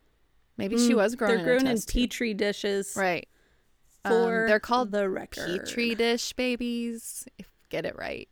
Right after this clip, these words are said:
Speaker 1: seventies.
Speaker 2: Some clinics will give you the petri dish that your
Speaker 1: Really?
Speaker 2: embryo was grown in. Yeah.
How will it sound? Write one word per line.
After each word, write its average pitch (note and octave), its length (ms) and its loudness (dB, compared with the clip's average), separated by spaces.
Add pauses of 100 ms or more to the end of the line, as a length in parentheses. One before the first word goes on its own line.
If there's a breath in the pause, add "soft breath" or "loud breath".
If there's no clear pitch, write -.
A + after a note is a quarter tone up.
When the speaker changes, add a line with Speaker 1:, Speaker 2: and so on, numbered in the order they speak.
Speaker 1:
seventies. - 640 -8
Speaker 2:
Some C#4 380 0
clinics D4 720 -2
will B3 160 0
give G#3+ 360 0
you F#3+ 680 0 (260)
the G#3 160 -8
petri A3 400 -8
dish - 440 -12
that - 240 -10
your A3+ 180 -10 (800)
Speaker 1:
Really? G3+ 340 -2
Speaker 2:
embryo A#3+ 340 2
was D#3+ 160 -6
grown G3+ 240 -8
in. G3+ 160 -8 (840 soft breath)
Yeah. B3+ 180 -2